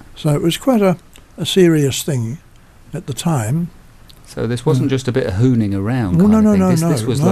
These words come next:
Speaker 2: like
Speaker 1: no,
Speaker 2: proper
Speaker 1: no, no.
Speaker 2: racing.
Speaker 1: Yeah, it was for many years the, the most attended public event in Nelson.
Speaker 2: Really?
Speaker 1: Yeah, annually, yeah.
Speaker 2: Whoa.
Speaker 1: Yeah, yeah.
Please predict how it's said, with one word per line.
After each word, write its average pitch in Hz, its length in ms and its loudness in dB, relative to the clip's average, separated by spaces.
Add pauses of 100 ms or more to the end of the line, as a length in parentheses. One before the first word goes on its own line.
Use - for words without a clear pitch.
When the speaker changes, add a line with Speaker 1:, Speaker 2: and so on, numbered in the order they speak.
Speaker 2:
like 110 160 -2
Speaker 1:
no, 156 100 -2
Speaker 2:
proper 165 180 2
Speaker 1:
no, 110 80 2
no. 107 40 2 (100)
Speaker 2:
racing. 110 420 -4 (160)
Speaker 1:
Yeah, 156 160 -2
it 190 280 2
was 185 300 4
for 180 240 0
many 202 280 4
years 160 520 0
the, 151 280 0 (720)
the 147 120 -2
most 156 640 -2 (320)
attended 135 720 2 (1120)
public 151 300 -2
event 135 360 -2
in 131 220 0
Nelson. 120 440 -4 (540)
Speaker 2:
Really? 180 480 0
Speaker 1:
Yeah, 147 300 -2
annually, 117 560 0 (100)
yeah. 117 220 -2 (640)
Speaker 2:
Whoa. 135 240 0
Speaker 1:
Yeah, 127 100 -6 (240)
yeah. 123 140 -6